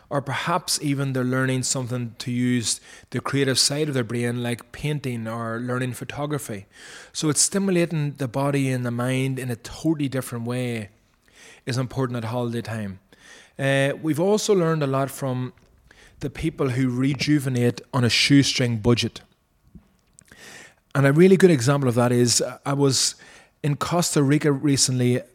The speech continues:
and all of our listeners would have heard myself and Austin alluding to Costa Rica. And I met this gentleman who talked about mini adventure. I'd never heard the concept before. And mini adventure is basically how in forty-eight hours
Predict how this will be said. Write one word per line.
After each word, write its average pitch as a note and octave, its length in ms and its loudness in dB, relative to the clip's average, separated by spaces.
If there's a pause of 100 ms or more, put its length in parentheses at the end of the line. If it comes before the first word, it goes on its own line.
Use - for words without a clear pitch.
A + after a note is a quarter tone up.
(260)
and A#2+ 120 -4
all B2 160 2
of A2+ 60 4
our A#2 60 4
listeners A#2+ 360 2
would A#2 120 4
have A2 80 0
heard B2 300 6
myself A#2 440 0
and A#2 100 -4
Austin A#2 560 -4 (400)
alluding B2 360 2
to B2 120 -6
Costa B2+ 400 -4
Rica. B2+ 380 0 (400)
And D3+ 120 0
I D#3 40 0
met G3 220 0
this F#3+ 160 2
gentleman C#3+ 500 0
who B2+ 80 2
talked C3+ 300 0
about B2 320 2 (100)
mini D3 520 4
adventure. A#2+ 520 0
I'd D3 140 -2
never F3+ 200 2
heard C#3 200 2
the C3+ 80 0
concept - 640 -4
before. A#2+ 560 -2 (920)
And D3+ 180 2
mini F#3+ 200 6
adventure C#3+ 400 4
is B2 160 4
basically B2+ 580 2
how C3 240 2
in E3+ 200 4
forty-eight C#3 580 4
hours B2+ 640 2